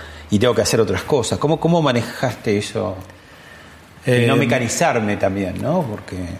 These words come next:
Speaker 2: Sí, lo, lo fui haciendo bastante en función...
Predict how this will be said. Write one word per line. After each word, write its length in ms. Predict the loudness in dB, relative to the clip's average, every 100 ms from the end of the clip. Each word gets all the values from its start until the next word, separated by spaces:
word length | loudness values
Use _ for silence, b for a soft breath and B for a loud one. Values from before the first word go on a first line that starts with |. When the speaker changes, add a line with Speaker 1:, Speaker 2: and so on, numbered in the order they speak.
| -14 -10
Speaker 2:
Sí, 400 | -2 2 2 4
lo, 180 | 2 2
lo 180 | 4 4
fui 200 | 4 2
haciendo 800 | 2 4 6 8 6 6 4 4
bastante 400 | 2 0 0 2
en 80 | 0
función... 840 | 2 2 4 4 2 2 0 -2